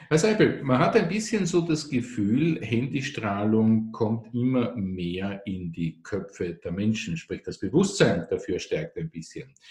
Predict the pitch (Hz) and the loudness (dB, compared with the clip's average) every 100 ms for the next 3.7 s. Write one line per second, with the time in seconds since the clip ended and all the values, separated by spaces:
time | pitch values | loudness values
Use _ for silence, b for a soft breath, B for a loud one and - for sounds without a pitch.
0 | b - 104 165 196 202 - 101 87 85 | b -12 -2 0 2 0 0 -2 -2 -4
1 | 85 98 98 - - 104 110 - 127 - | -4 -2 -2 -6 -8 -4 -2 -2 -2 -4
2 | - 101 101 - 113 117 120 113 98 104 | -8 -6 -6 -2 -2 -2 -4 -4 -4 -8
3 | - 101 90 85 82 101 101 | -8 -8 -6 -4 -4 -4 -8